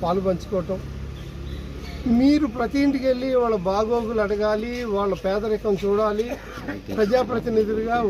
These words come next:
ఓట్లేసి గెలిపించినందుకు వాళ్ళతో మాట్లాడాలి, మీరు కూడా ఉద్యోగస్తులదే కాదు ప్రజాప్రతినిధులు కూడా బాధ్యత అంటూ మా మీద కూడా పెట్టి మా చేత కూడా అహర్నిశలు పనిచేయించిన సీఎం దేశంలోనే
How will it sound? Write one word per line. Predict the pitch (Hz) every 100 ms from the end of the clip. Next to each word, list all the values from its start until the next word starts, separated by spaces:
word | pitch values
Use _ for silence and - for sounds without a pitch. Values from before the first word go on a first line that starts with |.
| 202
ఓట్లేసి | 220 220 208 208
గెలిపించినందుకు | 196 202 214 - 202 196 196 214 170 196 - - - - - - -
వాళ్ళతో | 202 226 214
మాట్లాడాలి, | 202 185 196 233 254 226 220 214 226 208
మీరు | 214 220
కూడా | 208 214 220 175
ఉద్యోగస్తులదే | 165 262 208 - 220 196 208
కాదు | 202 190 220 214
ప్రజాప్రతినిధులు | 214 190 233 180 185 214 208 208 196
కూడా | 208 208
బాధ్యత | 160 175 202 190 220
అంటూ | 196 180 196 180
మా | 175
మీద | 175 185
కూడా | 180 180
పెట్టి | 156 180 131 214 156 - - - - - - - - -
మా | 170 196 208
చేత | 202 196 185
కూడా | 180
అహర్నిశలు | 156 190 190 - 202
పనిచేయించిన | 170 180 190 180 175 180 175 175 160 - - - - - - - -
సీఎం | 196 196 202 190 170 - - - - - - - - - - 180
దేశంలోనే | 202 220 - 220 214 208 214 208